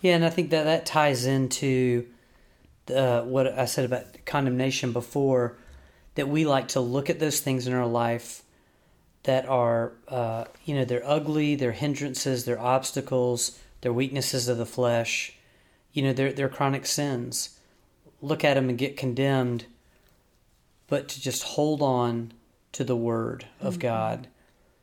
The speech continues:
Speaker 1: "If anyone is in Christ, he is a new creation." Um, that there is no condemnation in Christ. It's, it's about freedom.
Speaker 2: Mm-hmm.
Speaker 1: And so, you know, we've talked about this before in our lives, but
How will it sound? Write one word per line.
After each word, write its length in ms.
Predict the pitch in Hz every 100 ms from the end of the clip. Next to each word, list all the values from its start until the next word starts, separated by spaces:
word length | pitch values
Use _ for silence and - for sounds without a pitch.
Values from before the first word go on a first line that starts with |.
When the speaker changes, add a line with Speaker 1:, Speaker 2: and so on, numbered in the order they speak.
| _ _ -
Speaker 1:
"If 220 | 139 139
anyone 280 | 131 135 131
is 140 | 123
in 80 | 120
Christ, 600 | - 123 117 113 - -
he 140 | -
is 120 | 123 113
a 40 |
new 180 | 117 120
creation." 800 | - 123 113 113 - 110 110 117 _ _ - - _
Um, 560 | 131 117 113 110 113 -
that 180 | 135 131
there 120 | 131
is 160 | 131 123
no 200 | 131 131
condemnation 1080 | 131 - 131 127 123 120 117 120 117 - 117
in 320 | 113 120 113
Christ. 760 | 113 - 120 113 117 - - - _ _ _ _
It's, 260 | 135 - 135
it's 180 | 131
about 200 | 127 117
freedom. 500 | - 127 120 117 117 - _ -
Speaker 2:
Mm-hmm. 420 | 185 170 180 170
Speaker 1:
And 160 | 143 135
so, 340 | - 135 127 113
you 160 | 131 139
know, 80 |
we've 160 | 131 143
talked 260 | - 123 123
about 200 | 117 120
this 160 | 120
before 320 | - - 120
in 60 | 117
our 180 | 120 120
lives, 360 | 113 113 113 -
but 180 | 120